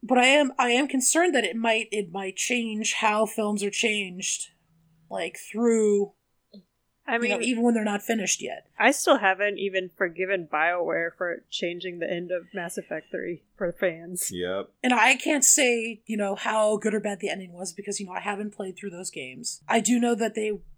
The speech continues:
Speaker 1: that most fans did want the change and they made the change.
Speaker 2: I did
Speaker 3: No,
Speaker 2: not.
Speaker 3: most, no, whoa, whoa, whoa, whoa, whoa.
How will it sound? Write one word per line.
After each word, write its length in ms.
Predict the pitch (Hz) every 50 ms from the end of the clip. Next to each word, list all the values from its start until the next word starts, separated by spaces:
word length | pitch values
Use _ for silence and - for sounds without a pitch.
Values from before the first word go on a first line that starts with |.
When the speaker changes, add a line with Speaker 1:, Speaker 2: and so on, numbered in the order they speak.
| _ _
Speaker 1:
that 160 | 208 190 -
most 340 | 208 208 - 175 - - -
fans 300 | 269 247 233 233 233 -
did 200 | - 226 220 196
want 180 | 220 220 214
the 60 | - 240
change 380 | - - 220 202 202 226 202
and 80 | 220 214
they 100 | 208 208
made 240 | 196 185 185 185 170
the 60 | 196
change. 640 | 185 - - 170 156 151 151 160 202 - - - - _
Speaker 2:
I 100 | 185 175 170
did 120 | 185 190
Speaker 3:
No, 160 | 165 180 185 170
Speaker 2:
not. 80 | 151
Speaker 3:
most, 300 | 151 180 196 190 - -
no, 200 | 151 151 165 170
whoa, 160 | 156 156 160 160
whoa, 160 | 160 156 156
whoa, 180 | 147 143 135 135
whoa, 200 | 123 117 113 107
whoa. 320 | 104 98 90 87 87 -